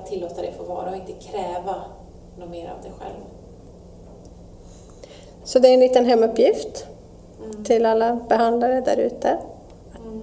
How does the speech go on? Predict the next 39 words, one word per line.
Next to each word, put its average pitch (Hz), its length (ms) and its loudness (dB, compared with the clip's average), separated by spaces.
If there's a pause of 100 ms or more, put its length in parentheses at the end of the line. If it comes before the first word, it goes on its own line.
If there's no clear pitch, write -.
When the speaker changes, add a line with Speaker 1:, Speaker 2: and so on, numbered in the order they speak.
Speaker 2:
att - 220 -6
börja 208 240 6
med 208 120 4
det, 240 360 2
kanske 277 220 4
innan 220 480 2
man 208 240 2
börjar 190 420 2 (540)
prova 214 240 2
på - 200 -2
sina 190 300 0 (560)
klienter - 420 -2
och 262 80 -6
patienter. - 560 -4 (720)
Speaker 1:
Ja, 294 340 0
för 320 80 -4
det 302 140 -4
kan 339 120 -2
vara 254 160 2
att - 80 -6
bara 233 180 -2
öva 220 200 0
upp 226 160 -4
den 214 100 -4
här 214 200 -6
blicken - 640 -8 (560)
och 240 120 -6
se 214 360 -2
så 208 120 -4
här 196 140 -4
hur 208 180 -4
man 190 160 -6
är 185 200 -8
krävande 175 500 -6
mot 170 180 -10
sig 180 100 -10
själv 175 300 -8
och 175 120 -10
så. - 220 -8